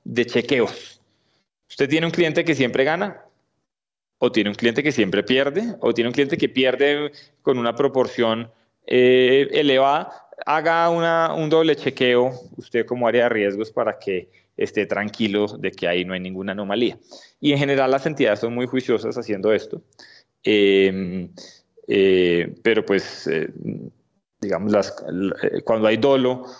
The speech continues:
o cuando hay intenciones de, eh, algún tipo de,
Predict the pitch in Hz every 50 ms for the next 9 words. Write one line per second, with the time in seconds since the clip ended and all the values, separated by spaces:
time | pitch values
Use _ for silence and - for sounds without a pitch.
0 | - _ _ - 101 98 - 107 104 104 101 104 101 101 101 101 101 104 101 101
1 | - - _ _ - 123 123 123 117 107 101 92 - - 123 113 110 107 110 110
2 | 113 110 - - - - - 113 107 107 104 101 95 95 92 90 87 80 80 -
3 | - 107 101 98 92 90 95 95 95 98 98 95 - 113 110 - - 110 110 110
4 | 107 107 101 98 92 87 -